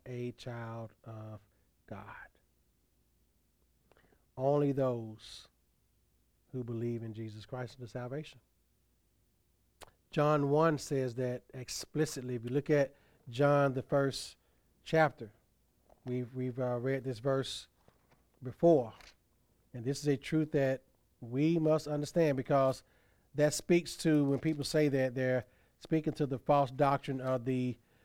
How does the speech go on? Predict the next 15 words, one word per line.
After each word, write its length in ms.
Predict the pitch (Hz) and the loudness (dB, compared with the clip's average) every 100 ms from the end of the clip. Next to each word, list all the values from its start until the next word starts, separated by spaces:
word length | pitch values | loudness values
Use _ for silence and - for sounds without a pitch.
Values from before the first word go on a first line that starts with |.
| _ | _
universal 680 | 127 131 160 151 151 151 147 | -6 2 4 6 6 4 0
brotherhood 600 | 123 139 135 127 131 127 | 0 2 2 0 -2 -2
of 160 | 123 113 | -4 -4
man 480 | 123 127 120 113 - _ _ _ _ _ _ _ _ _ _ _ _ _ - | -4 -4 -6 -12 -18 _ _ _ _ _ _ _ _ _ _ _ _ _ -10
and 140 | 143 135 | -4 -2
the 60 | |
universal 580 | 135 151 151 139 139 139 | 2 4 4 4 2 -2
fatherhood 540 | - 131 123 123 120 | 0 2 2 -2 -4
of 100 | 113 | -6
God. 340 | 113 127 123 117 | -2 -2 -2 -2
That 140 | 127 | -4
is 120 | 123 | -2
a 100 | 117 | -6
heresy. 680 | 104 135 143 123 - 117 120 _ _ _ _ _ _ _ _ _ _ _ _ _ _ _ _ | -4 0 2 0 -4 -14 -18 _ _ _ _ _ _ _ _ _ _ _ _ _ _ _ _
That 280 | 139 127 127 | -4 -2 -4